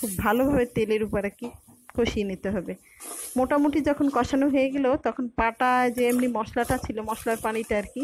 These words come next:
সেটা দিয়ে একটু কষিয়ে নিচ্ছি। দেখেন মশলাটা যখন একদম তেল তেল উঠে আসবে, এই অবস্থায়, আহ, আমি এখানে মাংসটা দিয়ে দিব। আর আমি মাংসটা অর্ধেক পরিমাণে নিয়েছি,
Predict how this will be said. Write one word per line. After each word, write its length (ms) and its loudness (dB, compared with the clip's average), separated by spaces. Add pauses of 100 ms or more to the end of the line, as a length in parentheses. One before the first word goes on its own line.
(560)
সেটা 320 2
দিয়ে 180 -4
একটু 240 -4
কষিয়ে 320 0
নিচ্ছি। 420 -2 (840)
দেখেন 220 0
মশলাটা 520 0
যখন 280 -2
একদম 320 -4
তেল 240 0
তেল 320 0
উঠে 260 0
আসবে, 400 -2 (760)
এই 320 2
অবস্থায়, 680 0
আহ, 1200 -8
আমি 200 -4
এখানে 340 -4
মাংসটা 640 -2 (140)
দিয়ে 160 0
দিব। 200 -6 (640)
আর 120 -2
আমি 240 0
মাংসটা 580 0
অর্ধেক 360 2
পরিমাণে 420 -2
নিয়েছি, 440 -4